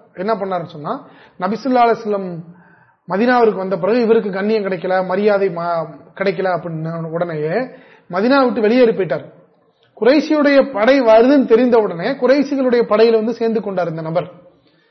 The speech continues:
இவரை அனுப்பி, அந்த நேரத்துல கண்ணியத்திற்குரியவராக இருந்தாரே,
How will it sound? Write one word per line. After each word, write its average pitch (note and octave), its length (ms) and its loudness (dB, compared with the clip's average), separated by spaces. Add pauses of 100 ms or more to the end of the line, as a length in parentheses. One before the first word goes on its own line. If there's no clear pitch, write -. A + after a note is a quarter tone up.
(380)
இவரை D4 320 4
அனுப்பி, C4+ 520 2 (1120)
அந்த G3 220 -2
நேரத்துல A3 340 2
கண்ணியத்திற்குரியவராக G#3 920 0
இருந்தாரே, F#3 520 -2